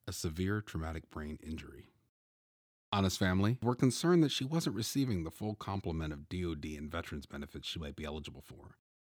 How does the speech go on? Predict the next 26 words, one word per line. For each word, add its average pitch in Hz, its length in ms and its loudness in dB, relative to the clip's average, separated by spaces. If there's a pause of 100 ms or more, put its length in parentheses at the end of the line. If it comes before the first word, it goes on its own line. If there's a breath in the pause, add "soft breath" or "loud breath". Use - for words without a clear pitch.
(140)
My 151 120 4
friend 95 340 4
wondered 87 280 0
if, 85 240 -4
while 87 240 0
we 90 140 6
were 87 100 2
in 117 200 10
Georgia, 82 480 -2 (260 loud breath)
we 127 80 2
could 117 160 0
stop 180 360 -2
by, 87 440 -6 (220)
hear 147 200 0
out 147 120 -2
the 113 60 4
details 107 500 0
of 87 60 -2
Anna's 92 220 -4
case, - 420 -12 (420 soft breath)
and 117 80 6
offer 120 280 2 (140)
any 147 280 2
insider 92 440 0
professional 85 540 -4
advice. - 500 -14